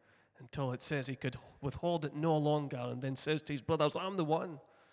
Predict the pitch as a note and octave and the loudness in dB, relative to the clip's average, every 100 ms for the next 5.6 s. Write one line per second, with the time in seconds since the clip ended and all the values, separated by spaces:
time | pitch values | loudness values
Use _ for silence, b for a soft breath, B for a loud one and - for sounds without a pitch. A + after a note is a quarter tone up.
0 | b b b b b b _ _ _ _ | b b b b b b _ _ _ _
1 | _ _ _ - F#3 G3+ E3 F3+ F#3+ D3+ | _ _ _ -8 -4 0 2 0 0 -4
2 | D3+ E3 D#3+ D3+ F3 G3+ E3+ D3 D3+ C#3+ | -4 0 0 2 0 0 -2 -2 -2 -2
3 | - E3 D3 - - - E3+ - G#3 F#3 | -2 0 0 -4 -6 -4 -4 -2 0 0
4 | D3 E3+ D#3 D#3 E3 G#3 D3 B2 F3+ E3+ | -2 -2 -2 0 0 -2 -4 -6 -6 -4
5 | F3 D#3+ D#3 A3 F#3 | -4 -4 -2 0 -2